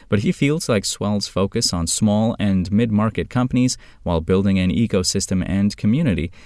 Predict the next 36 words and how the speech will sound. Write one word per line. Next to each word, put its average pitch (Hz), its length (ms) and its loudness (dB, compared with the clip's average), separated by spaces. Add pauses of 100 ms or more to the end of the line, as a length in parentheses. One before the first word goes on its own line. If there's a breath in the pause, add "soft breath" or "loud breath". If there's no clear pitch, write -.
(140 loud breath)
separates 120 640 2
it 113 120 2
from 95 220 0
competitors 101 760 0
like 82 200 -2
Commerce 104 380 2
Tools 98 340 -2
and 87 160 -2
Fabric 98 460 -2
that 90 200 -2
are 90 180 0
targeting 92 600 -2
larger 92 340 0
companies. 78 600 -6 (300)
"To 143 120 2
solve 196 360 4
the 190 100 0
problem, 202 480 0
it - 140 -2
has 185 180 0
to - 80 -4
be 175 120 -2
something 123 380 0
accessible 101 580 0
to 101 260 -2
everyone 87 600 0
rather 98 440 2
than 90 240 0
just 90 320 -2
big 98 320 0
companies 90 520 0
with 95 200 -4
big 92 240 0
budgets," 135 440 -2
Ingram 87 400 0
added. 87 380 -4